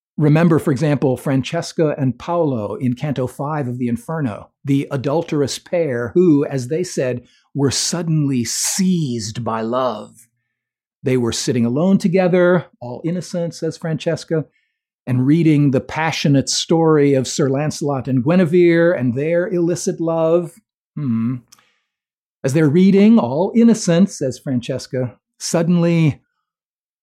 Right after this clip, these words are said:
their eyes met, their faces flushed. We might say they heard a knock at the door. And in a flash, love had taken over their lives. Every other virtue,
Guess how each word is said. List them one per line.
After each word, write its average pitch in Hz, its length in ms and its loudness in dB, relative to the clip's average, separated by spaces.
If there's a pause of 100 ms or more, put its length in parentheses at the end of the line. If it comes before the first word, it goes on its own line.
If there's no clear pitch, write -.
(120)
their 107 200 -6
eyes 127 460 -6
met, 123 560 -6 (440)
their 131 180 -2
faces 131 720 -6
flushed. - 680 -8 (580)
We 127 80 -2
might 120 220 -2
say 117 440 -6 (140)
they 117 220 -4
heard 143 400 0
a 120 80 0
knock 131 500 0 (360)
at 120 160 -14
the 120 60 -12
door. 127 500 -8 (1400)
And 120 160 -2
in 139 160 0
a 113 60 -2
flash, 131 880 -8 (300)
love 139 320 0
had 117 140 -6
taken 127 280 -4
over 120 200 -2
their 107 160 -4
lives. 101 460 -8 (600)
Every 175 480 2
other 156 300 2
virtue, 180 760 2